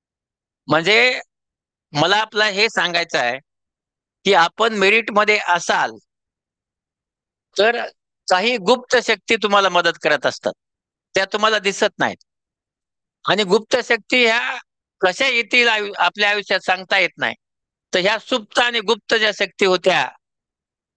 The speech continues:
त्याने मला मदत करत गेले. आणि दहावीला मी आजारी पडलो खूप.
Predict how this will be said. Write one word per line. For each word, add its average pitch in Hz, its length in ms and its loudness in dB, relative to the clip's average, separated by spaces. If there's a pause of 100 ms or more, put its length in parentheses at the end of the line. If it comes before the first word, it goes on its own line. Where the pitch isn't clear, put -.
(180)
त्याने 208 320 0
मला 202 240 2
मदत 180 360 -2
करत 156 260 -2
गेले. 110 220 -2 (1040)
आणि 165 220 0
दहावीला 165 580 -2 (1800)
मी 190 560 2 (120)
आजारी 165 320 2
पडलो 123 360 0
खूप. 185 200 2